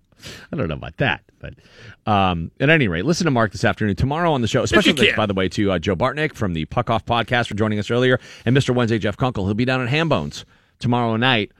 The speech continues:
Speaker 1: where they're doing, uh, comedy all night as they do on Thursdays. John Hodgman, author of Vacation Land, on the show tomorrow, and we'll honor Stan the Man, along with the, uh, Pittsburgh Pirates tomorrow. He'll receive,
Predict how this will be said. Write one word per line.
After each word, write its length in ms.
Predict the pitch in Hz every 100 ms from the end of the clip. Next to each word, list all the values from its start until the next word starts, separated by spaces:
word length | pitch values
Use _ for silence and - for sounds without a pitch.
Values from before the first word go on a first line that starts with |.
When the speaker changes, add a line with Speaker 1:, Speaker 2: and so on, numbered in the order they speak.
| _
Speaker 1:
where 120 | 101
they're 120 | 98 98
doing, 400 | 101 101 95 92
uh, 160 | 87
comedy 460 | - 107 95 90 90
all 260 | 60 90 87
night 200 | 90 85
as 100 | 80
they 100 | 87
do 140 | 87
on 120 | 85 82
Thursdays. 380 | 101 87 85
John 280 | 80 190 214
Hodgman, 380 | 214 262 202 135
author 340 | 127 165 180 165
of 100 | 135
Vacation 540 | 147 - 190 - 180
Land, 200 | 180 180
on 80 | 143
the 60 | 120
show 160 | 139
tomorrow, 380 | 123 131 139 131 - - -
and 440 | 160 160 135 110 98
we'll 180 | 131
honor 260 | 143 151 156
Stan 360 | 131 151 147 151
the 60 |
Man, 400 | 151 135 123 123 - _ _ -
along 280 | 107 127
with 100 | 127
the, 180 | 120 123
uh, 60 | 113
Pittsburgh 300 | 135 - 117
Pirates 300 | 123 117 -
tomorrow. 220 | 120 120
He'll 180 | 127 147
receive, 420 | 139 - 147 143